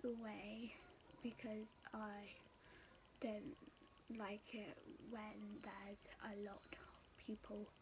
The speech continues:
in the way. Um, I'm going to create a new design that I thought of. Um, obviously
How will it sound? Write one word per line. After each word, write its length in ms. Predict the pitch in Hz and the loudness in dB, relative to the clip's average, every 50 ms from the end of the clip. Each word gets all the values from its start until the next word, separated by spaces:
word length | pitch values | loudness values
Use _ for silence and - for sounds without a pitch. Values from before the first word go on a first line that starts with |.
| - - - - - - - - - - | -12 -12 -12 -12 -12 -14 -14 -14 -6 0
in 140 | - 226 214 202 202 | 2 2 4 2 2
the 280 | 202 190 196 - - - | -2 -4 -6 -6 -6 -4
way. 360 | 180 185 196 214 247 285 277 - - - - - - - - - - - - - - - - - - - - - - | -4 -2 0 4 4 4 4 2 -4 -10 -12 -12 -12 -12 -12 -12 -12 -10 -10 -10 -10 -10 -12 -12 -12 -14 -8 2 4
Um, 440 | 233 220 214 214 226 226 226 226 226 214 - - - - - - - - - - | 6 6 6 6 6 4 4 4 2 0 -2 -4 -6 -8 -8 -6 -8 -8 2 8
I'm 520 | 269 269 269 269 302 302 294 294 294 294 - - - - - - - - - - - - - - - - - - - - - - - | 10 12 12 12 12 12 12 12 12 12 12 8 0 -12 -14 -14 -16 -16 -14 -14 -14 -12 -12 -14 -14 -14 -14 -14 -14 -12 -10 -4 6
going 680 | - 262 220 214 202 196 180 165 175 165 - - - - - - | 8 10 10 10 8 6 4 2 2 2 0 0 -2 -2 -2 -2
to 60 | - 147 123 - - - - - | -2 0 0 0 0 0 0 0
create 480 | - - - 233 - 135 113 - - - - - - | 0 0 2 2 0 2 0 -2 -2 -4 -10 -10 -6
a 440 | - - 135 123 117 110 139 139 139 208 | -4 -4 -2 0 0 2 2 2 4 2
new 360 | 214 208 202 185 147 160 208 - - - - - - - - - - - - - | 2 2 0 0 -2 -2 -2 -4 -8 -10 -12 -12 -14 -14 -16 -16 -16 -12 0 2
design 720 | 208 185 214 220 - 208 196 190 185 185 170 196 208 208 - - - - - - - - - - - - - - - - - - | 2 2 2 0 -2 -2 -2 -2 -2 -4 -2 -2 0 -2 -2 -4 -6 -10 -12 -12 -12 -12 -14 -14 -14 -16 -16 -16 -14 -6 2 4
that 220 | 151 147 - - - - - - | 4 4 4 2 -2 -6 -2 2
I 260 | 214 208 196 151 - - - - - | 2 4 4 4 2 2 0 -2 0
thought 300 | - - - - 240 - - | 2 4 6 6 4 4 2
of. 260 | - - - - 262 - - - - - - - - - - - - - - - - - - - - - | 0 2 4 4 2 2 0 -6 -10 -10 -12 -12 -12 -14 -14 -14 -14 -12 -12 -12 -14 -14 -12 -4 2 4
Um, 540 | - 240 220 208 196 196 180 156 131 - - - | 6 6 6 6 4 2 2 0 0 -2 0 2
obviously 760 | - 214 220 - - - - - - 180 202 202 185 170 208 208 | 4 4 4 4 0 -2 -4 -2 2 6 6 8 8 8 6 4